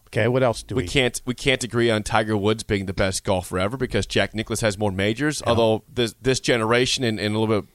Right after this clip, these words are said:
Speaker 2: uh, you know, older than mine are gonna think, yeah, that Tiger's the best, but they didn't realize, they didn't, they didn't see Jack Nicklaus play. So we'll never agree on that.
Speaker 1: Right.
Speaker 2: We'll never agree on, you know, is Roger Federer the best tennis player of all time?
Speaker 1: No.
Speaker 2: Probably, but he's got, he's got competition.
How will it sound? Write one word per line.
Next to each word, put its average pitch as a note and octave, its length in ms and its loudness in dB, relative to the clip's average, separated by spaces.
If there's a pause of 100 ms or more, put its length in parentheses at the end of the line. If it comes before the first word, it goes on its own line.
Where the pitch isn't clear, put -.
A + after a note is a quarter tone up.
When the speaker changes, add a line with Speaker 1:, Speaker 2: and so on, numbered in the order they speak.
Speaker 2:
uh, F#2 100 -2 (240)
you G2+ 120 -2
know, F2+ 80 0
older D#3 200 4
than A#2+ 160 0
mine G2 180 2
are G2+ 40 0
gonna G2+ 140 0
think, G2 240 -2
yeah, G#2 260 4
that G2 180 -2
Tiger's G2+ 400 0
the F2+ 60 -8
best, C#3 320 2
but - 80 -6
they A#2 60 4
didn't A2 160 0
realize, A2+ 480 4
they A2 60 2
didn't, A#2 320 0
they B2 80 0
didn't A#2+ 140 -2
see C3 180 0
Jack A#2+ 300 2
Nicklaus A2+ 300 -6
play. C3 300 0 (260)
So - 140 0
we'll B2+ 80 4
never C#3 240 4
agree C3+ 300 2
on B2 140 4
that. C#3+ 220 2 (300)
Speaker 1:
Right. F#2+ 220 -6
Speaker 2:
We'll C3 80 2
never D#3 180 4
agree D3+ 280 4
on, C#3 220 4
you C3+ 100 2
know, B2 40 6
is A#2+ 180 2
Roger B2 280 4
Federer D3+ 360 2
the B2 80 -4
best C3+ 200 2
tennis F#3 220 2
player B2+ 200 2
of G#2+ 60 2
all F#2+ 140 4
time? F2+ 280 0
Speaker 1:
No. - 60 -6
Speaker 2:
Probably, C#3+ 500 4
but C#3+ 160 -2
he's B2+ 220 2
got, B2+ 260 0
he's B2 120 2
got C3 160 4
competition. D3 720 0